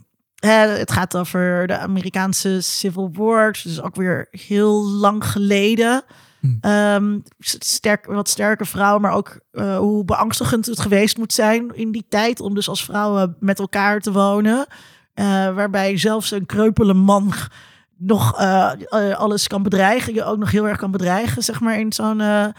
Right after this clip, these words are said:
Speaker 1: in zo'n situatie. En ik vind altijd, je moet altijd de vraag stellen: waarom maakt iemand een historisch drama?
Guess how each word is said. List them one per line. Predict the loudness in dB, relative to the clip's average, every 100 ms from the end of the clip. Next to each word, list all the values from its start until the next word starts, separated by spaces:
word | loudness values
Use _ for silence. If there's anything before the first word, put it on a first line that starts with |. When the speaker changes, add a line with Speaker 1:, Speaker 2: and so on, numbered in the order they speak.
| -16 -20 _ -8
Speaker 1:
in | -2
zo'n | 0 0
situatie. | -4 0 2 2 2 0 0 0 -4 _
En | -2 -2
ik | -2
vind | -4 -2
altijd, | -4 -2 0 0 -2 -10 -14 _ _ _ _ _ _ _
je | -8
moet | -6 -4 -4 -4 -2 -2 -2
altijd | -4 -6
de | -8
vraag | 0 2 2
stellen: | 0 -2 2
waarom | 2 2 2 2 2 0 2
maakt | 2 2 -2 -12 -8
iemand | -2 2 2 0 -2 -2
een | -2 -2 -6 -6
historisch | -4 -4 -2 -2 -2 -4 -4 -4 -6 -6
drama? | -4 -2 0 0 0 -2